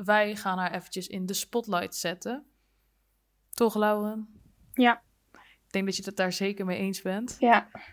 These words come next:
Speaker 2: zeker.
Speaker 1: Ehm, verder hebben we nog een Goal of the Week voor jullie klaarstaan. En,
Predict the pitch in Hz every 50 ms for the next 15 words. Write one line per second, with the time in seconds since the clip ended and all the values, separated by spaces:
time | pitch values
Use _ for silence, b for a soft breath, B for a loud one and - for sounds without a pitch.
0 | - - - - 226 226 214 - - - - _ _ _ _ _ _ _ - -
1 | 220 214 214 208 208 208 208 208 208 208 208 - _ _ - _ _ - 220 -
2 | 247 233 233 220 226 214 214 220 214 214 - 226 226 208 294 330 330 320 320 -
3 | 277 262 240 240 - 247 233 220 208 208 - 208 190 196 190 - 202 190 190 196
4 | - - _ 220 233 240 240 240